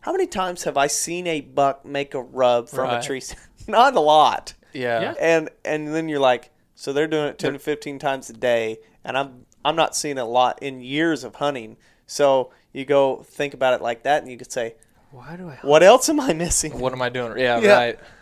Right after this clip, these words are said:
Speaker 3: Well, and that's the funny thing. How many times, and I feel like it, this isn't a, a hunting strategy at, at this time, um, because of research like this, but when I was growing up, like, Field and Stream, outdoor life was just littered with rub lines, hunting the rub lines. Like, that's what I grew up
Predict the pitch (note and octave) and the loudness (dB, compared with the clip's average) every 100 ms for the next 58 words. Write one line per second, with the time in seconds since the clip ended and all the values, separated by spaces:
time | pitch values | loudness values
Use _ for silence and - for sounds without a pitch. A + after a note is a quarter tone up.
0 | - A#3+ A3 A3 E3 - G#3+ A3+ D3 C#3+ | -2 0 0 -2 -6 -8 -8 -8 -6 -6
1 | C#3+ - - - D#3+ G#3 G3 G3 F3 E3+ | -8 -18 -20 -12 -6 -4 -4 -2 -4 -4
2 | F3+ E3+ F3 - C4+ G3 - F3 - D3+ | -4 -2 -2 -2 -6 -6 -6 -10 -10 -10
3 | E3+ F3+ E3+ D#3 C3+ - C#3 D#3+ D#3+ - | -8 -6 -4 -4 -4 -6 -6 -6 -4 -2
4 | D#3 D3 C3+ - - - C3 B2 C#3+ D#3+ | -2 -2 -8 -10 -16 -12 -12 -8 -4 -4
5 | - G3 G3 G#3 G#3+ - - - D#3+ D#3 | -6 -10 -8 -8 -14 -20 -20 -6 -4 -2
6 | D3 C#3+ C3+ E3 E3+ C#3+ D3 D3 E3+ - | -4 -8 -2 0 0 -2 -6 -6 -8 -6
7 | D#3+ F3 G3+ G#3+ - D3 C#3 _ _ D#3 | -8 -6 -8 -8 -4 -2 -2 _ _ -6
8 | D3+ A3 B3+ D#3 D3+ D#3 G3+ - - - | -4 -4 -6 -4 -4 -2 -2 -4 -14 -8
9 | C3+ - _ - F#3 F#3 - D#3+ E3+ D3+ | -8 -8 _ -6 -6 -6 -10 -8 -6 -6
10 | D#3+ F3 C#3 F3+ E3+ D3+ - D#3+ D3 - | -6 -4 -2 -4 -6 -12 -4 -2 -2 -10
11 | D#3 B2+ D3 F#3 G3 D3 C#3 - _ - | -18 -6 -2 0 0 0 -4 -6 _ -4
12 | C#3+ D#3+ C#3+ C3+ A#2+ A#2 A#2 - _ F#3 | 0 0 0 -6 -8 -12 -20 -20 _ -6
13 | G#3 D#3 C3+ D#3 D#3+ C#3 B2+ C3 D3 D3 | -6 -8 -2 -2 0 -2 -4 -6 -4 -6
14 | - F3+ - A3+ F3+ G3+ - | -2 -4 -2 -6 -2 -4 -4